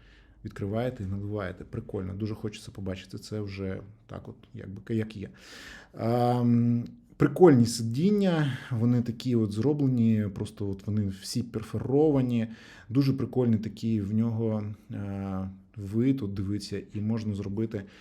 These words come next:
триста шістдесят, е, інтер'єр. Давайте ми побачимо. Е, до речі, бачите, яке, е, яке лобове скло.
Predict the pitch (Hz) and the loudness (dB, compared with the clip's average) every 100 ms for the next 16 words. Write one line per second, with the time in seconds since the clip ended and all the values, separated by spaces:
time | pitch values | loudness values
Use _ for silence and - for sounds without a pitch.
0 | - _ 113 107 - - 104 101 - 104 | -20 _ -4 -4 -8 -10 -10 -10 -8 -8
1 | 101 95 - 120 139 139 107 101 101 98 | -8 -10 -6 -4 -4 -6 -6 -4 -4 -6
2 | - 101 110 101 101 127 147 - 101 104 | -6 -8 -6 -6 -4 -4 -6 -10 -8 -6
3 | 101 101 104 101 98 113 123 123 110 107 | -6 -8 -10 -10 -8 -8 -6 -4 -4 -6
4 | 110 - - 104 101 98 139 95 - - | -12 -16 -16 -12 -8 -6 -8 -10 -16 -20
5 | - - _ - 117 139 135 - 107 123 | -20 -20 _ -2 4 6 6 4 -2 -2
6 | 139 - 110 110 110 - 127 117 107 117 | -2 -2 -2 -4 -12 -6 -2 0 -2 -6
7 | 110 104 101 101 101 98 104 104 107 113 | -6 -4 -4 -4 -6 -8 -8 -8 -6 -6
8 | 101 107 104 104 - - 110 113 156 | -4 -6 -6 -6 -10 -6 -4 -2 -4